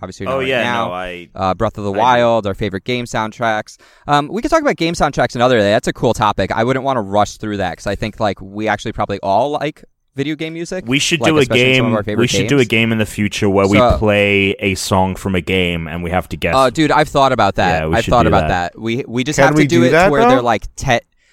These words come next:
Speaker 1: they've gotta be, like, ten seconds or less. We're also not advertising this. I mean, it'll probably be fine. I just, you know,
Speaker 2: No one's gonna
Speaker 1: it,
Speaker 2: flag
Speaker 1: it's not
Speaker 2: us.
Speaker 1: like it's going up on YouTube. It'll be,
Speaker 2: Yeah,
Speaker 1: it'll
Speaker 2: exactly.
Speaker 1: be fine. Um, but yeah, no, we'll try that out. We'll try that out. That's something I've actually thought about a lot.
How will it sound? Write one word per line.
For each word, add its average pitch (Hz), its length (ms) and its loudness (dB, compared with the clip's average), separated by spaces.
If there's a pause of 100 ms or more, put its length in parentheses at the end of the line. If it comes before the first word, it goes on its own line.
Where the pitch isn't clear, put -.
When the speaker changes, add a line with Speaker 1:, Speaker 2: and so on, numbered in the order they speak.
(140)
Speaker 1:
they've 208 160 0
gotta 247 140 2
be, 240 80 2
like, 214 140 2
ten 135 220 -2
seconds 131 320 -2
or 107 120 0
less. 98 280 -2
We're 170 100 4
also 202 180 0
not 139 180 2
advertising 90 640 -4
this. 85 180 -12
I 104 60 -8
mean, 120 140 -8
it'll 127 120 -4
probably 143 300 0
be 107 100 -4
fine. 92 340 -4
I 87 140 -10
just, - 280 -14
you 113 100 -8
know, 98 100 -6
Speaker 2:
No 117 140 4
one's 113 200 2
gonna 92 180 0
Speaker 1:
it, - 100 -4
Speaker 2:
flag 85 200 0
Speaker 1:
it's 78 60 -8
not 147 100 -2
Speaker 2:
us. 143 40 -8
Speaker 1:
like 151 120 -2
it's 143 120 -8
going 127 180 -2
up 104 140 -4
on 95 80 -2
YouTube. 95 400 -6
It'll 107 180 -4
be, 101 120 0
Speaker 2:
Yeah, 82 100 2
Speaker 1:
it'll 80 80 0
Speaker 2:
exactly. 82 340 -6
Speaker 1:
be - 60 -16
fine. 85 240 -8 (320)
Um, 92 840 0 (240)
but 135 140 2
yeah, 123 160 4
no, 117 140 2
we'll 127 120 0
try 156 160 2
that 131 140 -2
out. 90 180 0
We'll 104 140 -4
try 113 180 -2
that 101 80 -4
out. 90 160 -4
That's 113 180 -4
something 131 240 -2
I've 120 80 0
actually 107 240 -2
thought 95 200 2
about 87 140 -4
a 85 40 -6
lot. 82 520 -6